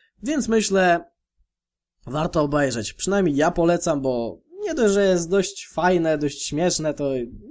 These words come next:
no, dość fajnie się to ogląda. Tak jak mówiłem, mnie wciągnęło. Mnie wciągnęło. E,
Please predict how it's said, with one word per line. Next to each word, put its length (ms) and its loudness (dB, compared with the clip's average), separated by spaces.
no, 420 0
dość 260 2
fajnie 280 4
się 80 -4
to 140 2
ogląda. 420 0
Tak 100 -4
jak 160 -6
mówiłem, 280 0
mnie 180 2
wciągnęło. 580 -2
Mnie 200 2
wciągnęło. 680 2
E, 360 4